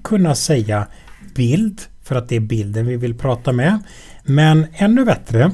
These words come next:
skulle jag nog säga att det är om vi använder this-ordet. Därför att this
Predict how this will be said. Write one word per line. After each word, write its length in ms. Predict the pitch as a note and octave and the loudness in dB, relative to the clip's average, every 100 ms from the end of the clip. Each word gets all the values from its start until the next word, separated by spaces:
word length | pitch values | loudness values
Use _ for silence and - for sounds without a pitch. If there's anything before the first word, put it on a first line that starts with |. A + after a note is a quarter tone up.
| - | -4
skulle 300 | - - C#3 | -16 -6 -2
jag 80 | C#3+ | -2
nog 200 | C3 A2+ | -2 -2
säga 520 | - D3+ A#2+ G#2+ A2 - | 0 0 0 0 -2 -2
att 200 | A2+ - | -6 -6
det 100 | - | -6
är 320 | A2+ G#2+ G#2+ - | -4 -2 -2 -4
om 160 | A#2 | -2
vi 80 | A2 | 0
använder 600 | C3+ G#2+ G#2 G#2 A2+ B2+ - - - | -2 -2 -4 -2 -2 -4 -8 -20 -8
this-ordet. 1300 | A#2 A2+ G3+ F#3 - - - - F#3 D3+ A2 - - - | -4 0 0 -2 -2 -2 -4 -4 -2 0 -2 -6 -10 -6
Därför 260 | G#2+ B2 | -4 -2
att 200 | G#2+ - - A#2+ A#2 | -4 -6 -6 -2 0
this 420 | G#3 - - | 0 0 -4